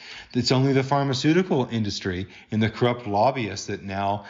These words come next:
have taken over and hijacked all trust in medicine forever, uh, for many people. Um, but the science itself, when you really look to it, shows that the placebo is itself turning on internal,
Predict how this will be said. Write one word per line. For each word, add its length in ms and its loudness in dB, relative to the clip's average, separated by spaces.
have 180 -2
taken 380 0
over 260 0
and 80 -4
hijacked 600 -2
all 180 0
trust 420 -6
in 140 -8
medicine 420 -6
forever, 460 -8
uh, 200 -4
for 140 -2
many 220 0
people. 380 -2
Um, 480 -2
but 440 0
the 80 -4
science 420 0
itself, 480 0
when 100 -4
you 80 -4
really 220 -4
look 240 -8
to 160 -6
it, 160 -10
shows 540 -6
that 400 -4
the 100 0
placebo 680 2
is 140 -4
itself 800 -2
turning 400 -2
on 220 -2
internal, 640 -4